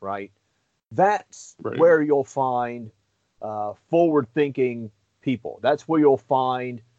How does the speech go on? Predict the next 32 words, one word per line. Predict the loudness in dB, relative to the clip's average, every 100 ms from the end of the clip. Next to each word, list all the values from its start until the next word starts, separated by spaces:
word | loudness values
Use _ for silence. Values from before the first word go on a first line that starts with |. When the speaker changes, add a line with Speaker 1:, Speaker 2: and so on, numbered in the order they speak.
| _ _
Speaker 1:
uh, | -8 -6 -6
support | -6 -2 2 2 2
for | -4
marijuana. | 0 0 2 0 -2 -4
That's | -8 -10
where | -10 -10
you'll | -10
find | -4 0 2 0 -6
support | -8 -2 -2 0
for | 0
L | 0 -2
G | -6
B | -8 -8
T | -8 -10
Q | -8 -6
rights. | -2 -2 -2 -8
That's | -14 -18 -10
where | -8
you'll | -6 -8 0
find | 2 4 2 0 2
all | 4 6 6
of | 4
those | 2 2 2 2
good | 4 4 2
things. | 2 2 0 -8 -16 _ _ _ _ -6
But | 0 6
there | 8 8
are | 6 4
a, | 2 0 -2
there's | 2 2
a | 2 -6 4
big | 6 6 2 -4